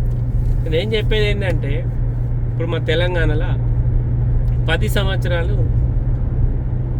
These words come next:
ఆ, తెలంగాణ బీఆర్ఎస్ పార్టీ అధికారంలో ఉంది. ఫస్ట్ ఒక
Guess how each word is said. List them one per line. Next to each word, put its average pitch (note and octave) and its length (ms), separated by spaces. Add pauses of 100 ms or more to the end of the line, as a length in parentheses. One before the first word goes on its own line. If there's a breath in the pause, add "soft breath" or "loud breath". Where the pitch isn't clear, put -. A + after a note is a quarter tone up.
(140)
ఆ, C3 400 (300)
తెలంగాణ F3 420 (580)
బీఆర్ఎస్ F3+ 440
పార్టీ D3+ 260
అధికారంలో C3 560
ఉంది. C3 120
ఫస్ట్ C#3+ 480
ఒక D3+ 80